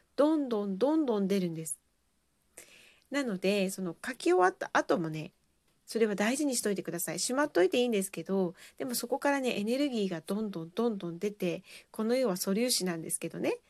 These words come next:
振動数がこう出るんですよ、振動が。で、そこに願いを叶えるアイテム、ひらめきだったりだとかね、チャンスだったりとか、いろんなことが引き寄せられてきます。なのでね、もう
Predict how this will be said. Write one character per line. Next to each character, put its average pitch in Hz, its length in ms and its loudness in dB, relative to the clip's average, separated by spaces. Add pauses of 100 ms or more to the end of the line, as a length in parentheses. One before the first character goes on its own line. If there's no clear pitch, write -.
振 269 320 0
動 277 200 6
数 190 180 0
が - 100 -8
こ - 80 -6
う 180 60 -2
出 254 100 4
る 320 100 8
ん 233 40 4
で 190 80 0
す - 80 0
よ、 185 60 -8
振 196 340 2
動 185 160 0
が。 170 180 -2 (560)
で、 294 160 2 (160)
そ - 240 2
こ 294 240 4
に 339 300 4 (200)
願 226 400 2
い 202 60 -2
を 180 100 -4
叶 208 420 -2
え 220 60 -2
る 196 200 -2
ア 240 100 0
イ 214 140 -2
テ 190 120 -2
ム、 170 240 -4 (300)
ひ - 160 -2
ら 220 140 2
め 208 120 -2
き 208 160 -4
だ 196 120 -2
っ 196 40 -6
た 170 180 -12
り 170 120 -12
だ 170 120 -14
と - 120 -18
か 156 160 -12
ね、 285 160 0
チ - 160 2
ャ 254 100 8
ン - 80 4
ス - 120 4
だ 180 100 -2
っ 165 120 -8
た 156 140 -8
り 156 80 -8
と - 140 -16
か、 170 240 -4 (320)
い 247 160 0
ろ 302 180 6
ん 311 160 4
な 311 100 2
こ 302 140 -2
と 302 140 -2
が 302 80 4
引 285 60 2 (100)
き 226 80 0
寄 208 80 2
せ 208 160 2
ら 190 80 2
れ 170 80 -2
て 160 100 -12
き - 100 -12
ま 151 140 -10
す。 - 180 -6 (1800)
な 226 120 2
の 214 140 -2
で 180 140 -6
ね、 170 160 -6
も 180 100 -10
う 185 40 -12